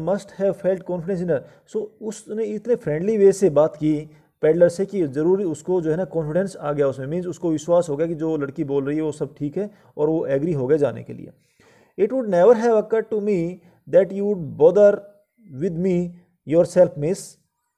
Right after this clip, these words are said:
he said, "I will come at once।" So कहता है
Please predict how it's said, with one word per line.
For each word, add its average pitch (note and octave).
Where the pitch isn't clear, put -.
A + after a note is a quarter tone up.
he G3
said, D3+
"I D#3
will F3
come D#3+
at D#3+
once।" C#3
So A3+
कहता G3
है F#3+